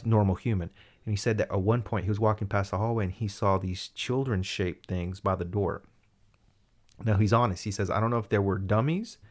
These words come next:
if there were puppets, or there were corpse. I don't know." He goes, "I just know there were little human-sized suits that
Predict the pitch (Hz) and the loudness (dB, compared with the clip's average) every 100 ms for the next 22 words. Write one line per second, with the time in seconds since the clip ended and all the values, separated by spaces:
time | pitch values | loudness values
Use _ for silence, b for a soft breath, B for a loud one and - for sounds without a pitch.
0 | b - 95 90 - 139 - 151 - - | b -4 -2 -2 -2 -2 -2 -6 -10 -20
1 | b b b b 98 98 95 92 - 113 | b b b b 0 4 2 0 -2 -2
2 | - - - _ _ b b b - 95 | -2 -12 -16 _ _ b b b 0 2
3 | 98 98 123 101 _ _ _ - 95 87 | 4 2 0 -4 _ _ _ -4 -2 -2
4 | - 104 107 110 101 98 92 104 104 - | -2 -2 -2 0 2 2 2 2 0 -4
5 | _ _ _ _ _ - 127 127 - 117 | _ _ _ _ _ -2 0 0 0 2
6 | 110 107 - - - 135 - - - b | 4 2 -6 -6 -2 -4 -4 -14 -14 b
7 | b b b b 104 95 95 - - | b b b b -2 0 2 0 -8